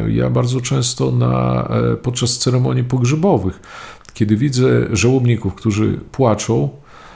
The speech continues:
staram się też przeakcentować ich uwagę i skoncentrować nie na momencie śmierci, bo jeżeli człowiek żył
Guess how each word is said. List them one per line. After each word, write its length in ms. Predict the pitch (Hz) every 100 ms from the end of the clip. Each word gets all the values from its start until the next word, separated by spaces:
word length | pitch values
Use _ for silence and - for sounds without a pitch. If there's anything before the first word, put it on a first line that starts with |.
| -
staram 440 | - - 127 147 139
się 160 | -
też 220 | - 175 -
przeakcentować 1080 | - 127 123 - 131 185 180 107 101 - -
ich 560 | - 110 113 - -
uwagę 680 | 120 110 120 113 101 104 127
i 80 | 135
skoncentrować 920 | - 127 120 123 127 135 135 - - - - -
nie 420 | 104 113 160 208
na 260 | 190 175 180
momencie 520 | 175 165 175 170 185
śmierci, 640 | - - 196 139 - - 101
bo 160 | 110
jeżeli 340 | 117 131 160 147
człowiek 340 | - 151 117
żył 380 | 107 113 104